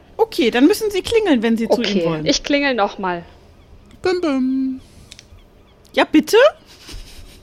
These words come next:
Speaker 2: <laughs> Wir möchten gern zum Björn Bold.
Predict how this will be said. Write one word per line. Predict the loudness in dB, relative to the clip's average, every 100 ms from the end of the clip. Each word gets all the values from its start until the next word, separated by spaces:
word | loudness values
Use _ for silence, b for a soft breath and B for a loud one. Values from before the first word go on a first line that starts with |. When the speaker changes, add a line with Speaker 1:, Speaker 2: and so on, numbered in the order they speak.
| -6
Speaker 2:
<laughs> | -4 -4 -10 -20 -4 -4 -4 -8 -4 -4 -4
Wir | -4
möchten | -2 -2 -4 -6
gern | -2 -2
zum | -2 -6
Björn | -4 -2 -2
Bold. | 0 -2 -2 -8 -16